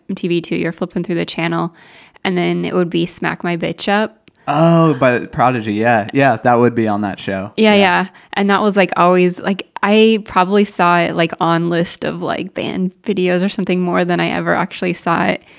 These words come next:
Speaker 1: Because, yeah, it would only very rarely play, but everyone knew that video and had, like,
Speaker 2: The twist.
Speaker 1: all this, like,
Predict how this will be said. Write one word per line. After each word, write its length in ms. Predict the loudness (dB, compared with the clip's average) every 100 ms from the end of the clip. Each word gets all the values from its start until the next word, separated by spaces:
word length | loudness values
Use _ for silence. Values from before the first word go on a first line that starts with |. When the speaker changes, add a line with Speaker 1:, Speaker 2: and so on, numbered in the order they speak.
| -20 _
Speaker 1:
Because, 260 | 0 2 4
yeah, 200 | 2 2
it 40 |
would 120 | 0
only 520 | 0 0 0 0 -2 -4
very 400 | -2 0 2 0
rarely 460 | 0 -2 -2 -2 -4
play, 280 | -4 0 0
but 120 | 2
everyone 480 | 0 2 2 0 -2
knew 140 | -4
that 200 | -4 -6
video 280 | -4 -4 -4
and 100 | -6
had, 200 | -6 -4
like, 240 | -4 -6 -10 -20 -20 _ _
Speaker 2:
The 60 | -20
twist. 440 | -8 -6 -4 0
Speaker 1:
all 180 | 2 6
this, 240 | 4 4
like, 240 | 2 2